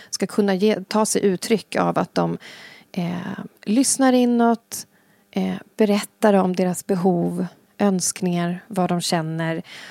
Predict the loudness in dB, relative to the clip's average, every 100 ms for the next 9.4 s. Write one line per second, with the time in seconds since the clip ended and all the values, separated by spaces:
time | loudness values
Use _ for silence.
0 | -20 -2 0 2 2 0 -2 -6 -6 -4
1 | -4 -4 0 2 4 2 0 0 0 -2
2 | -4 -10 -14 -20 -20 _ _ -2 0 0
3 | 2 0 0 -4 -4 -4 -4 0 2 2
4 | -2 0 -2 -2 -4 -2 0 0 -2 -4
5 | -8 -12 _ _ _ -12 -8 -6 -6 -8
6 | -8 -10 -12 -16 -20 -20 -20 _ -2 0
7 | 0 2 2 2 -2 -2 -8 -8 -4 -2
8 | -2 -4 -2 -2 -2 -6 -6 -8 -6 -2
9 | -2 0 0 -2